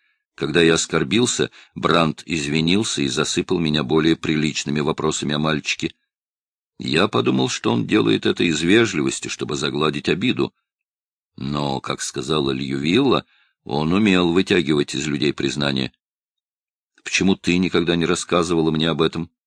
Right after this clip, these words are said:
Она мило улыбнулась. "А зачем мне это?" Рэндом медленно кивнул, его лицо оставалось бесстрастным. "Мне кажется, что после отъезда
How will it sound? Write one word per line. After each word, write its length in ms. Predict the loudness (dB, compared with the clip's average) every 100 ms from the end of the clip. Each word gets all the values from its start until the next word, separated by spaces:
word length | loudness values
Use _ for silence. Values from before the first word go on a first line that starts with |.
| _ _ _ _ _ _ _ _ _ _ _ _ -10
Она 240 | -4 -2
мило 240 | -2 -2
улыбнулась. 640 | -2 -2 -4 -4 -4 -8 -16 _ _ _
"А 260 | -8 -6 -4
зачем 440 | -4 -2 -4 -4
мне 200 | -6 -8
это?" 240 | -10 -12 _ _ _ _ _ _ _ _ _ _ _ _ _ _ _
Рэндом 500 | 0 2 2 -2 -2
медленно 420 | 0 0 -2 -4
кивнул, 480 | -4 -4 -2 -2 -4 _ -20 -12
его 200 | 0 2
лицо 300 | 2 0 -2
оставалось 520 | -2 -2 -2 0 -2
бесстрастным. 840 | -4 -6 -6 -8 -6 -6 -6 -10 -12 _ _ _ _ _ _ _ _ _ _ _ _ _
"Мне 300 | -6 0 0
кажется, 540 | 0 -2 -2 -4 -6 -6
что 220 | -4 -6
после 380 | -2 -4 0 -2
отъезда 680 | -2 -4 -4 -4 -6 -8